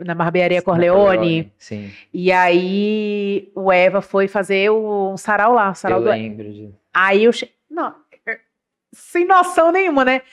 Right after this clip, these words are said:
Speaker 1: Falei assim, "Não, uma barbearia." Quando eu cheguei lá, um tanto de gente, um
Speaker 2: É
Speaker 1: monte de coisa.
Speaker 2: gigantesco, é.
Speaker 1: Não, eu cometi tantas gafes engraçadas.
Speaker 2: Aham.
Speaker 1: Tipo assim, o Bruno Vanek. <laughs>
Speaker 2: Ai, quero trazer o Bruno, inclusive,
Speaker 1: O
Speaker 2: eu
Speaker 1: Bruno
Speaker 2: quero
Speaker 1: é
Speaker 2: muito.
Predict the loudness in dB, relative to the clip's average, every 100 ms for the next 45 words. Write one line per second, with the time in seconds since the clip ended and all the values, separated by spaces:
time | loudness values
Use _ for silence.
0 | _ _ -8 -8 -10 -12 -6 -4 -4 -6
1 | -4 -4 -4 -8 -8 -12 -12 -12 -12 -10
2 | -10 -10 -16 -20 -20 -20 -20 -18 -18 -14
3 | -6 -2 -2 -2 0 2 0 -4 -12 -12
4 | -10 -4 -4 -4 -8 -8 -10 -12 -6 -2
5 | 0 -2 -2 -4 -2 -6 -6 -4 -4 -2
6 | 0 0 0 -4 -6 -2 0 0 -4 -10
7 | _ -8 -2 -2 -2 -8 -4 0 0 4
8 | 4 4 0 0 2 0 0 -10 -20 _
9 | _ _ _ _ _ _ -20 -20 -20 -20
10 | -14 -4 -2 0 0 0 0 0 4 4
11 | 2 -2 -2 -2 0 0 2 2 2